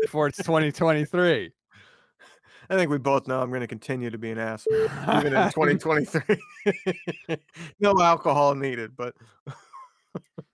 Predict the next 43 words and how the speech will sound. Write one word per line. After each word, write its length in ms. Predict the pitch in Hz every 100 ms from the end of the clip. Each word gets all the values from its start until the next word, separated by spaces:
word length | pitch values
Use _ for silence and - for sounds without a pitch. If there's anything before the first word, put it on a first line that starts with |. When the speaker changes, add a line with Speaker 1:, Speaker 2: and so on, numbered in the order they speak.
| _
Speaker 1:
That, 160 | 147 139
I'm 120 | 123
gonna 60 | 107
use 220 | 104 98
that 180 | 95 104
drop 360 | - 78 73 -
forever, 400 | 85 82 85 104
so 160 | 80
thanks 300 | 80 104 95
for 120 | -
that. 340 | 80 101 78 82 _ _ _ _ -
Speaker 2:
<laughs> 60 | - - - - 311 - - _ - _ 143 _ _ _ -
Speaker 1:
But 140 | 165
those 240 | 202 269
are 60 | 311
the 120 | 311
only 220 | 277 277
games 560 | 262 262 269 254 208 - -
I 140 | 180
look 280 | 208 247 -
at. 280 | 233 185 165
The 100 | 180
other 240 | 220 349
games, 380 | 190 180 285 254
I 100 | 175
feel 400 | - - 247 285 -
comfortable 720 | - 208 254 294 175 135 127
with 180 | 147 151
every 320 | 165 175 190
game, 480 | 147 170 247 214 - -
pretty 220 | 185 202
much 340 | 170 202 -
for 120 | -
the 60 | 151
most 260 | 160 214 -
part. 100 | 123
The 100 | 175
only 200 | 285 277
other 160 | 226
game 260 | 185 214 196
I 80 | 170
considered 640 | - 131 - 196 202 147
maybe, 800 | 113 113 143 233 247 277 277